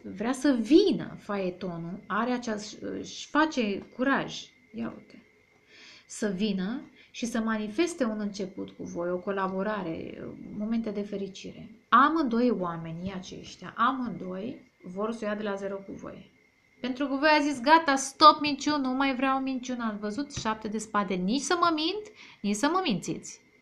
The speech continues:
Gata. Deci Scorpionul este în transformare, de-aia intens. De-aia, de-aia aveți doi de monede, am înțeles.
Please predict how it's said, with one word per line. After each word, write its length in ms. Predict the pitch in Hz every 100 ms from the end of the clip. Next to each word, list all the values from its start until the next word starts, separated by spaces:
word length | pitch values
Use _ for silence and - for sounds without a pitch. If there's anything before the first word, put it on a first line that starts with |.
| _ -
Gata. 420 | 196 202 - - - - -
Deci 100 | 208
Scorpionul 680 | 196 - 208 196 208 226 254
este 460 | 208 214 - 214 -
în 280 | 208 202 190
transformare, 1160 | 208 196 190 - 185 180 175 190 262 330 196
de-aia 340 | 175 208 214 180
intens. 540 | 165 185 - 285 190 202
De-aia, 320 | 269 359 359 208
de-aia 260 | 285 415 392
aveți 240 | 339 330
doi 140 | 294
de 80 | 311
monede, 340 | 311 311 269 214
am 120 | 220
înțeles. 540 | 233 247 247 214 185